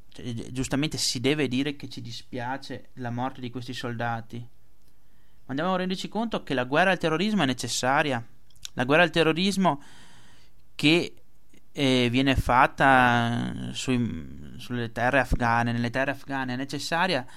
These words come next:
è necessaria perché dobbiamo renderci conto dove vogliamo combattere il terrorismo. Il terrorismo c'è,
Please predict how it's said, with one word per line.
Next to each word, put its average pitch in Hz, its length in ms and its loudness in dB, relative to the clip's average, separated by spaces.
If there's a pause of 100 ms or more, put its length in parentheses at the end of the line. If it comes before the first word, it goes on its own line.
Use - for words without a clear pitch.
(1120)
è - 100 -6
necessaria 185 340 2
perché 208 160 0
dobbiamo 143 260 4
renderci 156 340 -2
conto 147 300 0
dove 175 180 0
vogliamo 135 300 0
combattere 143 420 -2
il - 60 -6
terrorismo. 135 380 -2
Il 123 80 -4
terrorismo 175 440 -2
c'è, 156 340 -2